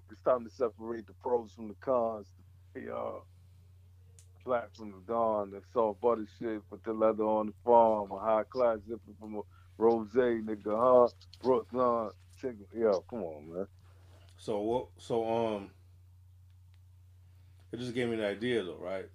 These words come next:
Speaker 2: So, what we're gonna, what, what, what we should do for next, for next, you know,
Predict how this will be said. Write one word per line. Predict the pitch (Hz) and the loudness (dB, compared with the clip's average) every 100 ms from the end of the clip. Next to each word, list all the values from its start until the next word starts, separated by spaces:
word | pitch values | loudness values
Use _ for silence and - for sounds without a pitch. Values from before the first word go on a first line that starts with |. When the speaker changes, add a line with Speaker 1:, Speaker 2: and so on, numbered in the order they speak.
| - | -20
Speaker 2:
So, | - 120 110 101 95 - - - - - - - - - - - - - - - - - - - - | -8 -2 -2 -2 -6 -18 -14 -14 -14 -20 -20 -20 -20 -20 -20 -20 -20 -20 -20 -20 -20 -20 -20 -20 -4
what | 131 131 | -2 0
we're | 139 | 0
gonna, | 135 135 117 | 2 0 4
what, | - 143 123 | 2 2 -4
what, | 131 - | -8 -6
what | 131 147 | -2 -2
we | |
should | 151 123 127 | -2 -4 4
do | 160 135 110 - - - - - - - - - - - - - - - - _ - - - | 8 8 6 -2 -14 -20 -20 -20 -20 -20 -20 -20 -20 -20 -20 -20 -20 -20 -20 _ -20 -20 -6
for | 113 | -2
next, | 117 135 - - - | 0 -2 -4 -16 -10
for | |
next, | 113 120 110 - | -6 -6 -8 -10
you | 135 | -8
know, | 107 101 | -6 -6